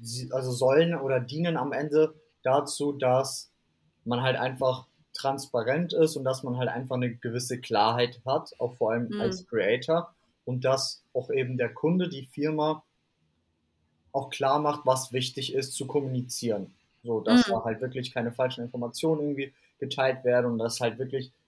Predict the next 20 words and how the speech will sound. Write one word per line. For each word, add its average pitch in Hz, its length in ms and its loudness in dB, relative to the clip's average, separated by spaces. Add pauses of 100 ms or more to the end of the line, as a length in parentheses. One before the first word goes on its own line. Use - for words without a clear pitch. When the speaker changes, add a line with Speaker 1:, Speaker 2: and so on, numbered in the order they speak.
(100)
Speaker 1:
die 156 140 -2
Dinge, 151 360 2
wofür 135 240 2
das 151 200 4
Produkt 147 360 4
auch 123 260 2 (200)
steht 180 680 0 (760)
oder 127 480 6 (100)
was 131 220 0
das - 100 -6
Produkt 139 380 2
besonders 143 520 4
macht, 127 280 -2
dass 117 140 -4
das 123 220 -2
halt 117 140 0
einfach 113 380 -2 (280)
auch 120 160 -2
aufgefasst 127 760 0
wird. 170 300 2